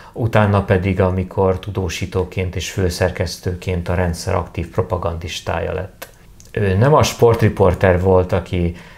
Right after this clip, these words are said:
évi pár vonalas cikkért cserében írhatott a fociról, ő az volt, aki megrendelte ezeket a vonalas cikkeket. Biztosan lesz az olvasók között olyan, aki a megengedőbb álláspontot foglalja el, meg olyan is, aki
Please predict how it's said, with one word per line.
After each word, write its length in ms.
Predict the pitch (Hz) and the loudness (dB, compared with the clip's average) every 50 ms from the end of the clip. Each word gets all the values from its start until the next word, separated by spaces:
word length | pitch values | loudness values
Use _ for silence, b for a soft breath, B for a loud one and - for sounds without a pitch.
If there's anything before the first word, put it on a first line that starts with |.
| B B B | B B B
évi 340 | - - 101 98 98 98 | -4 0 2 2 2 2
pár 260 | 92 110 98 95 92 90 | 2 4 4 4 4 4
vonalas 420 | 104 104 98 92 92 90 85 - | 4 4 4 4 2 2 0 -2
cikkért 480 | - - 104 101 - - 98 95 - - | -4 -6 -6 -6 -4 -2 0 0 0 0
cserében 560 | - 101 95 92 92 90 87 95 92 87 98 | -2 -2 0 0 0 0 0 0 0 -2 -2
írhatott 640 | 107 107 107 90 87 90 87 - 90 82 - - 95 | -4 -4 -4 -4 -4 -4 -4 -4 -6 -8 -6 -4 -2
a 360 | 90 90 87 87 90 90 85 | 0 0 0 -2 -6 -8 -12
fociról, 720 | - - - 87 - - 110 107 120 135 151 170 185 180 175 B B B B B B B B | -10 -8 -8 -6 -2 0 2 4 4 6 4 4 2 0 -4 B B B B B B B B
ő 240 | B 107 104 113 131 | B 0 4 4 4
az 180 | 139 131 120 | 4 4 2
volt, 260 | 131 131 127 120 120 127 | 2 2 2 4 4 2
aki 180 | 120 120 - | 0 0 0
megrendelte 800 | 123 139 147 135 127 117 110 98 95 95 95 92 90 87 - 98 | 0 0 2 2 4 4 4 4 4 4 4 2 2 0 -2 -2
ezeket 440 | 95 87 85 92 90 87 95 85 - | -2 -2 -2 -2 -2 -2 -4 -4 -4
a 40 | 85 | -4
vonalas 420 | 82 85 82 82 82 82 82 - - | -6 -6 -6 -8 -8 -10 -10 -10 -12
cikkeket. 640 | - 95 92 - - 92 - - - - - - - - - _ _ _ - - - _ _ _ - - - - - - - _ _ B B B B B B B | -12 -12 -12 -12 -12 -14 -12 -12 -12 -12 -14 -16 -20 -20 -20 _ _ _ -20 -20 -20 _ _ _ -20 -20 -20 -20 -20 -20 -20 _ _ B B B B B B B
Biztosan 440 | - 196 190 185 170 - - 147 131 | -2 0 0 2 2 2 4 4 4
lesz 200 | 127 123 120 - | 6 4 4 2
az 100 | 120 117 | 2 2
olvasók 420 | 131 123 120 117 113 - 123 113 - | 4 6 6 6 4 4 2 0 2
között 320 | - 110 120 117 120 - | 2 2 2 2 2 2
olyan, 220 | 135 120 117 110 | 4 4 4 6
aki 300 | 110 107 107 - 110 107 | 4 2 0 0 0 2
a 280 | 104 104 104 101 98 98 107 | 4 6 4 4 2 0 0
megengedőbb 640 | 120 131 131 143 143 139 135 135 120 123 131 123 120 | 0 0 0 0 0 0 0 0 2 2 0 2 4
álláspontot 720 | 127 123 123 123 120 117 - - - 127 120 117 - 117 117 | 4 4 4 4 4 2 0 -2 -2 -2 -2 0 -2 -4 -2
foglalja 500 | - 120 117 110 113 113 110 113 113 110 | -2 -2 0 2 2 2 2 2 2 2
el, 140 | 110 107 107 | 2 2 0
meg 160 | 107 104 101 | 0 -2 -2
olyan 200 | 113 110 107 101 | -2 -2 -2 -4
is, 160 | 95 - - | -4 -6 -6
aki 380 | 101 - - 104 98 98 95 | -6 -6 -6 -6 -6 -6 -6